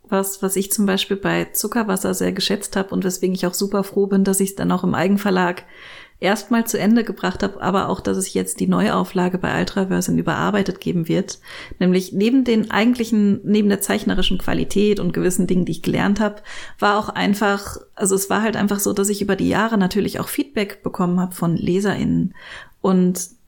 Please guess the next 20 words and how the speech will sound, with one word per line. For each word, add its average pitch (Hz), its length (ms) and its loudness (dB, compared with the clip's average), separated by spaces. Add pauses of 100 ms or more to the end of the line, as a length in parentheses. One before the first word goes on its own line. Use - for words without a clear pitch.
dass 185 160 2
ich 196 200 -2
somit 214 380 2
dann 180 540 2
Einblicke 220 520 2
bekommen 185 440 2
hab 180 220 -2
da, - 580 -4
darin, 185 300 2
wie 190 180 0
andere 247 440 2
mein 190 340 2
Werk 175 240 -2
lesen, 190 420 2
was 202 160 -2
denn 202 220 2
von 196 200 0
dem, 208 200 4
was 190 140 0
ich - 260 -6